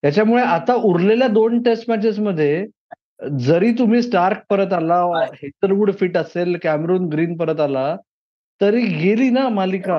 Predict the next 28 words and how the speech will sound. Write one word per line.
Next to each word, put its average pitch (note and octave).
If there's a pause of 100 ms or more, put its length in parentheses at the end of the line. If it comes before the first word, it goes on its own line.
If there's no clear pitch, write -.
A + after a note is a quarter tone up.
(640)
म्हणजे D3
भारताने A#3 (180)
सिरीज C#4
तर, C4+
म्हणजे D#3+
ट्रॉफी E3+
तर C4+
रिटेन B3+
केली B3
आहे A#3
बॉर्डर G3+
गावस्कर, E3 (520)
पण A3+
या G3+
अशा F3+
पद्धतीच्या A#3
खेळातून, F#3 (120)
आणि G3
विशेषतः A#3+
मला B3
असं A#3+
वाटतं A#3
की C4 (480)
हा A3 (180)
जास्त G3
मानहानिकारक B3
पराभव F#3
आहे. A#2